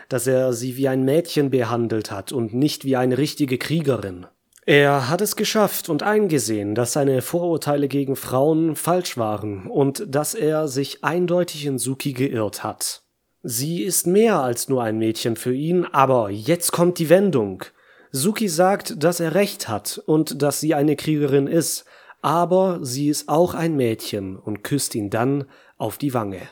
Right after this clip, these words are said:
Diese kurze Szene ist so wunderbar, dass das gesamte Leitthema der Folge supergut auf den Punkt gebracht wird, dass Frauen nicht nur zum Nähen und Kochen taugen,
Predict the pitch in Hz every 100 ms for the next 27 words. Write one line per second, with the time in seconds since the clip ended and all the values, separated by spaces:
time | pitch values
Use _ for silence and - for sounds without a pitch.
0 | _ _ _ _ - 170 220 214 214 -
1 | 202 202 185 - 185 175 123 135 135 -
2 | 135 202 208 160 214 185 120 113 131 175
3 | 180 170 156 180 170 - 151 135 127 190
4 | 214 - 180 156 160 160 123 117 113 131
5 | 123 151 160 151 165 123 127 190 190 185
6 | 160 170 - 151 151 - 143 - 135 127
7 | 123 107 98 - - 95 95 - - -
8 | - 127 - - - - 139 202 180 127
9 | 120 135 147 135 - 127 120 143 170 127
10 | 107 - 190 190 135 120 120 127 160 190